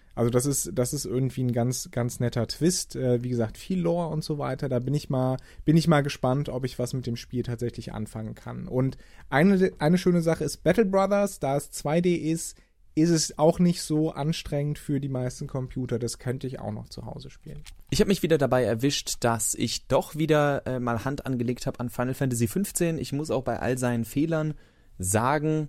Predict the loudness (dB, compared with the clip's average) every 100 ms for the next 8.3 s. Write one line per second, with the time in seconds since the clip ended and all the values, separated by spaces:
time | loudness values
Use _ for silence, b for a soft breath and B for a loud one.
0 | -4 0 2 0 -4 -2 0 2 2 4
1 | 4 4 4 2 0 0 0 0 -2 -2
2 | 0 0 0 2 2 2 0 -4 -4 -2
3 | -4 -2 0 0 0 -2 -2 -6 -4 -2
4 | -2 -2 -2 0 2 0 0 0 0 0
5 | -2 0 2 2 2 2 0 -2 -4 b
6 | -8 -2 2 6 6 4 2 0 0 0
7 | 0 2 2 2 4 2 2 2 2 2
8 | 2 0